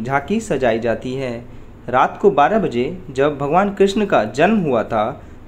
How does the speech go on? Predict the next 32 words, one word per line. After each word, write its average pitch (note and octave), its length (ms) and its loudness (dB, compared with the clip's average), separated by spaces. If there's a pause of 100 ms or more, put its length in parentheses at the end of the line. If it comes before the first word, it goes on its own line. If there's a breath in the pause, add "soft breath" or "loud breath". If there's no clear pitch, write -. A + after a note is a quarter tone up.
(100)
तब F#3 220 2
भक्तगण E3 540 0 (260)
उनके F3 320 0
जन्म D#3+ 300 0
का B2 220 0
उत्सव - 360 -2
मनाते B2 440 2
हैं। C3 360 -2 (720 loud breath)
इस G3 200 2
समय C3 340 2 (140)
मंदिरों F3+ 400 4
में B2+ 300 -4
शंख G#3+ 420 0
और C#3+ 160 2
घंटियों D3 380 2
की G3+ 100 2
ध्वनि D3 380 0
के G3 80 4
साथ - 720 -4
भगवान F#3 340 4
का C#3+ 240 -2 (120)
जन्मोत्सव F3 560 -2
मनाया B2+ 380 2
जाता B2 380 0
है B2 340 -6 (380 loud breath)
और C3+ 220 6 (340)
प्रसाद G#3 460 2
का E3+ 320 0
वितरण C#3+ 360 2
किया C3+ 300 2
जाता A#2+ 360 2
है। C3+ 380 -6